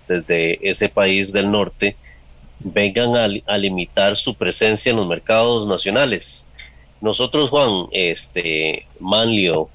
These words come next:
Manuel y amigos que nos escuchan, en Costa Rica, pues, tenemos cerca de tres, cuatro años de no poder importar corales debidamente porque hemos tenido problemas de legislación de manejo de vida silvestre en, en Costa Rica.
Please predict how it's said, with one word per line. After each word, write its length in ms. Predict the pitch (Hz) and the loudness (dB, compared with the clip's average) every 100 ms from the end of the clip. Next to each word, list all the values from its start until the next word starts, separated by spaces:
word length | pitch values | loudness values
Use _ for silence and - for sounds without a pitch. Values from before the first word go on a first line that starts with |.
| - 92 90 | -14 -8 -2
Manuel 360 | 85 95 110 | 0 2 2
y 40 | 95 | 2
amigos 280 | 92 107 - | 0 -2 -2
que 80 | |
nos 140 | 117 110 | -2 -2
escuchan, 560 | 107 123 104 101 107 - | -4 -4 -2 0 0 -2
en 80 | 107 | -4
Costa 260 | 110 - 101 | -4 0 0
Rica, 440 | 110 113 143 123 | 0 0 0 0
pues, 480 | 127 104 90 - - - | 2 0 0 -8 -16 -8
tenemos 460 | 98 107 123 127 | 0 2 2 2
cerca 420 | - 123 120 143 127 | 2 0 0 0 2
de 120 | 101 | 0
tres, 320 | - 113 110 | 0 -2 -2
cuatro 420 | - 117 120 120 | -2 -2 0 0
años 260 | 110 120 110 | 0 -2 -4
de 80 | 92 | -2
no 120 | 92 | -2
poder 300 | 113 104 113 | 0 2 2
importar 460 | 113 98 - 101 | 0 -4 0 0
corales 640 | - 104 104 90 - - - | 0 2 2 0 -4 -10 -8
debidamente 760 | 90 90 95 104 98 - 110 - - - - - - | -4 2 2 2 0 0 -2 -2 -12 -16 -16 -14 -2
porque 500 | 123 117 143 139 - | 0 0 0 0 0
hemos 280 | 101 107 - | -2 -2 -2
tenido 340 | 113 107 113 | 0 0 0
problemas 380 | - 95 98 110 | 0 0 0 0
de 100 | 113 | 0
legislación 680 | 104 95 87 85 - 104 110 | -2 -2 0 -2 2 2 2
de 80 | 107 | 2
manejo 400 | 92 90 101 107 | 2 0 0 0
de 80 | 90 | 2
vida 240 | 95 101 | 2 0
silvestre 720 | - 104 98 101 - 110 98 | 0 -4 -2 -4 0 0 0
en, 240 | 95 92 101 | 0 -2 -2
en 120 | 98 | -4
Costa 320 | - 107 - | -2 -4 0
Rica. 420 | 101 104 - 104 | 0 0 2 0